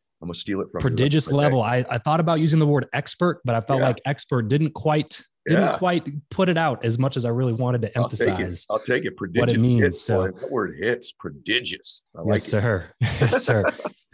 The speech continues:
Speaker 2: Well, uh, I appreciate you coming on the show, and I, I wanna get this, I wanna get this piece out of the way because I know that this is, like, the main reason that you're doing a bunch of these right now, which
Speaker 1: Yeah.
Speaker 2: is you wrote a new book,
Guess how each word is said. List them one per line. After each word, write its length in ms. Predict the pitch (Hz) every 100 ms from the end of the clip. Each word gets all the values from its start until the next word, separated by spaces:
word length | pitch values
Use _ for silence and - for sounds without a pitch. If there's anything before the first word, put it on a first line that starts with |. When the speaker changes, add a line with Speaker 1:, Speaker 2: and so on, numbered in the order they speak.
| - 147
Speaker 2:
Well, 360 | 135 143 135
uh, 160 | 135 127
I 60 | 131
appreciate 320 | 127 185 165
you 40 | -
coming 120 | 156
on 40 |
the 60 | 131
show, 400 | - 120 113 120
and 120 | 117 117
I, 60 |
I 60 | 117
wanna 240 | 135 135
get 140 | 123 110
this, 300 | 117 - -
I 40 |
wanna 140 | 127 139
get 140 | 120
this 140 | 117
piece 240 | - 113 113
out 120 | 104
of 40 |
the 60 | 98
way 160 | 95 90
because 260 | 95 98
I 60 | 101
know 180 | 104 98
that 120 | 92
this 180 | 98 98
is, 80 | 92
like, 160 | 90
the 60 | 98
main 260 | 110 110
reason 300 | 107 104 95
that 140 | 92 -
you're 80 | 98
doing 180 | 101
a 20 | 95
bunch 220 | 92 -
of 20 |
these 160 | 90 87
right 160 | 90
now, 180 | 92 90
which 240 | 90 90 95
Speaker 1:
Yeah. 80 | 90
Speaker 2:
is 180 | 87 - _ _ -
you 60 |
wrote 140 | 120 135
a 20 |
new 80 | 139
book, 300 | 160 -